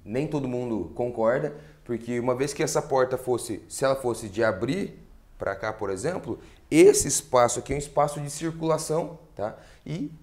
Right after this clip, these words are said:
o fato de eu ter a porta de correr, esse espaço ele continua sendo um espaço de circulação.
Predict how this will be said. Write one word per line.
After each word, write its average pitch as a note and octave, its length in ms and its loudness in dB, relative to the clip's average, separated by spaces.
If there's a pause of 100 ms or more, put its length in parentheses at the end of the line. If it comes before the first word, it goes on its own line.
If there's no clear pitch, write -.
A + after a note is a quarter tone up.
(120)
o - 80 -6
fato C3+ 320 0
de C3+ 100 -2
eu C3+ 60 2
ter C3+ 220 0
a A#2 80 4
porta A2+ 420 -2
de G#2 400 -8
correr, D#3+ 380 0 (220)
esse D#3+ 240 0
espaço D3+ 340 2
ele E3 100 -2
continua D#3+ 480 -2
sendo E3 280 -2
um - 20 -2
espaço B2+ 440 -2
de A2+ 100 -16
circulação. B2+ 560 -6